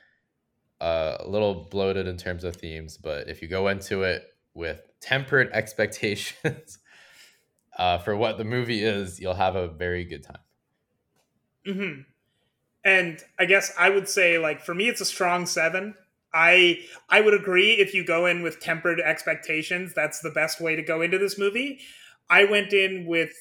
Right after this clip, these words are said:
Speaker 2: what I believe are tempered expectations and liked it an awful lot more than I probably should have.
Speaker 1: Mm.
Speaker 2: So, like, you know, if you go in, if you go in with reasonable expectations, you may come out liking it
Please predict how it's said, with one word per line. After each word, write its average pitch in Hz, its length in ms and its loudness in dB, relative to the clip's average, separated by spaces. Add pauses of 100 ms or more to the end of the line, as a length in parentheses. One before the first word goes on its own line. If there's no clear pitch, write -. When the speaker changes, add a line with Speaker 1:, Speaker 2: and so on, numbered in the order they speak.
(140)
Speaker 2:
what 175 260 0 (140)
I 160 320 4
believe 175 380 2
are 160 120 2
tempered 160 360 -2
expectations 147 880 -4
and 160 220 -2
liked 160 280 2
it 156 160 -2
an 160 120 -2
awful 185 360 0
lot 160 240 0
more 160 260 -2
than 147 300 -6
I 147 220 -2 (180)
probably 170 480 -2
should 165 240 -2
have. - 360 -16 (300)
Speaker 1:
Mm. 87 60 -10
Speaker 2:
So, 185 220 4
like, 151 380 0 (440)
you 190 100 2
know, 156 200 2 (320)
if 175 140 2
you 185 120 -2
go 208 220 6
in, 202 220 4
if 190 120 2
you 190 100 -4
go 208 180 4
in 202 160 2
with 180 380 -2
reasonable 180 560 -2
expectations, 160 880 -2
you 156 80 -10
may 165 180 0
come 165 260 -4
out 151 240 -2 (180)
liking 165 380 -2
it 151 120 -2